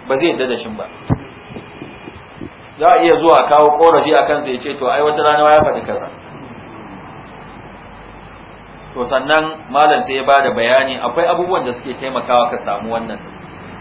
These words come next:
Ma'ana ka iya fifita yarda Allah akan yardan mutane. Ka iya nisantan fushin Allah, ma'ana wato akan fushin mutane. To malam ya ce akwai abubuwa guda uku wanda lallai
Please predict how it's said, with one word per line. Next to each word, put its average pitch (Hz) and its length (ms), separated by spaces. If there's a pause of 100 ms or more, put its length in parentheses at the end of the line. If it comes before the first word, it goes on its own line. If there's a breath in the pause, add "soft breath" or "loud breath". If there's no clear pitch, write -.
(160)
Ma'ana 135 360
ka 135 120
iya 156 280
fifita 143 440
yarda 110 200 (120)
Allah 120 320
akan 120 160 (680)
yardan 113 360
mutane. 104 360 (680)
Ka 127 80
iya 160 240
nisantan 139 560
fushin 151 320
Allah, 147 400 (560)
ma'ana 123 320 (720)
wato 120 320 (480)
akan 143 220 (100)
fushin 131 240
mutane. 110 400 (720)
To 117 80
malam 160 240
ya 151 80
ce 165 160
akwai 147 240
abubuwa 151 400 (160)
guda 123 160 (160)
uku 127 180 (720)
wanda 135 240
lallai 139 400